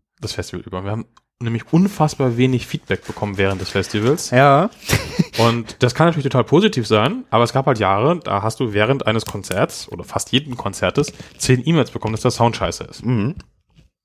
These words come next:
Speaker 1: Und dann hast du jeden Morgen dreißig E-Mails bekommen, dass die und die Toilette kaputt ist. Und dieses Jahr insgesamt während des Festivals vierzig Mails. Das ist ja nichts. Und ich dachte die ganze Zeit, irgendwas stimmt da nicht. Das ist, das kann nicht sein.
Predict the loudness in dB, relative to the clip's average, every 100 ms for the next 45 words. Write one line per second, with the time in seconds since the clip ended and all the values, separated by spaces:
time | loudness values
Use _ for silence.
0 | _ _ _ -20 _ _ -8 -6 0 0
1 | 0 2 2 4 2 2 -6 0 2 2
2 | 0 -2 -2 -2 -2 -2 -4 -4 -6 -6
3 | -2 -2 -2 -6 -14 -16 -16 -16 _ _
4 | _ _ _ _ _ _ -12 -8 0 2
5 | 2 2 2 0 -4 -4 -2 -2 0 -2
6 | -4 -8 -8 -6 -6 -8 -10 -10 -12 -12
7 | -12 -18 _ -20 _ _ _ -20 _ _
8 | -6 0 2 2 4 2 2 -6 -14 -18
9 | -20 -6 -2 2 2 2 2 0 0 0
10 | 0 -2 -4 -4 -8 -8 -8 -4 -4 -2
11 | 0 0 0 0 0 -4